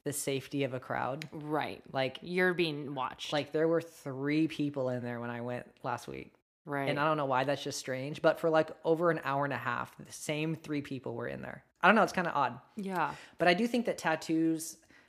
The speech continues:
Speaker 1: of these fan, you know, thing, movies in particular, like, people, like, that's not odd, where, like, ten years ago, that was weird.
Speaker 2: Yeah,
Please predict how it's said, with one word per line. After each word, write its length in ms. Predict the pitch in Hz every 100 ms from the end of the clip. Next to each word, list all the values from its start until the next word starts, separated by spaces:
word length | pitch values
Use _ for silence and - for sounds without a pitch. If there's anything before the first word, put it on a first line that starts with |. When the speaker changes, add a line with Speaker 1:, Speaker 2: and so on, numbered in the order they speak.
| _ -
Speaker 1:
of 400 | 160 165 165 151
these 500 | 151 147 143 - - _
fan, 760 | - - 156 147 143 139 139 139 _ _ _ _ _ _ _ _ _ _ -
you 140 | 151
know, 280 | 139 127 - -
thing, 380 | - 151 143 -
movies 580 | 156 170 175 147 135 - _
in 140 | 165 151
particular, 560 | - 151 135 127 127
like, 220 | 131 123 123 - - - _ _ _ _
people, 400 | - 202 208 190
like, 160 | 147 151
that's 240 | 165 -
not 260 | 202 190 -
odd, 460 | 127 117 127 170 190 -
where, 380 | 147 143 143 139
like, 240 | 139 131 -
ten 260 | - 165 165
years 240 | 147 156
ago, 440 | 175 190 196 190 -
that 220 | 139 135
was 200 | 139 127
weird. 320 | - 67 - - _ _ _ _ _
Speaker 2:
Yeah, 440 | 185 180 233 143